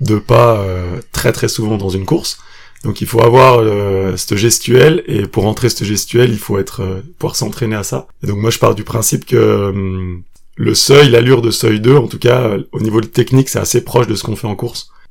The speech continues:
Plus presque sur l'intervalle très court à haute intensité.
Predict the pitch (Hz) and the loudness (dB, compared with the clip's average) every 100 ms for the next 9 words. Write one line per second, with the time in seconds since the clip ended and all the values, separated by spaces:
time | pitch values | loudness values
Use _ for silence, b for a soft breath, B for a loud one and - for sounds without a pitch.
0 | - 147 147 - - 123 - - 104 95 | 0 4 4 2 0 0 0 0 0 0
1 | 113 104 101 101 98 104 104 104 104 - | 0 -2 -2 -4 -4 -2 -2 -2 -6 -6
2 | 127 - - - 107 101 95 - 117 104 | -8 -8 -20 -10 -6 -4 -4 -4 -4 -4
3 | 101 98 - - | -4 -4 -4 -8